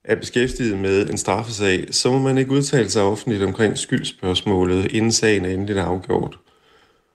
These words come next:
Og grunden til, at vi har den regel, skyldes, at man ønsker at undgå at lægge pres på domstolene.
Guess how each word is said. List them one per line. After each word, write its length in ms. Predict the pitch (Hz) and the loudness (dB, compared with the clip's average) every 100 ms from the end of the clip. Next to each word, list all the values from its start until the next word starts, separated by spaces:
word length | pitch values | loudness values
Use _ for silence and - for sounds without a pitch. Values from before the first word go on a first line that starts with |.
| _ | _
Og 60 | - | 0
grunden 220 | 135 139 | 2 2
til, 120 | 151 | -2
at 80 | 135 | -2
vi 60 | |
har 180 | 131 135 | 0 0
den 180 | 123 127 | 0 0
regel, 480 | 113 123 104 - - | 2 2 2 -2 -4
skyldes, 540 | - 113 113 127 - | -2 2 2 2 0
at 160 | - 104 | -4 0
man 120 | 104 | 2
ønsker 340 | 101 117 - | 2 0 2
at 40 | 120 | 2
undgå 360 | 110 135 135 | 4 2 2
at 60 | 104 | 2
lægge 180 | 90 87 | 2 -2
pres 260 | 110 123 | 0 0
på 140 | - - | -2 -2
domstolene. 840 | 104 90 104 - 98 98 101 98 | 0 0 -4 -4 -2 0 0 0